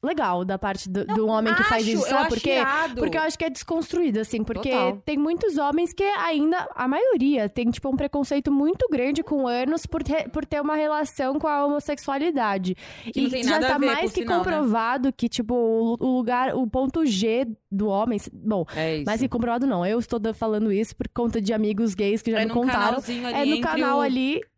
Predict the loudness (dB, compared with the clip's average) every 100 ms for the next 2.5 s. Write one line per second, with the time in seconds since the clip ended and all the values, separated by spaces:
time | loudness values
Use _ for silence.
0 | _ _ _ -2 0 0 -2 -2 0 0
1 | 0 0 2 2 2 2 0 0 0 0
2 | -2 -4 -2 -2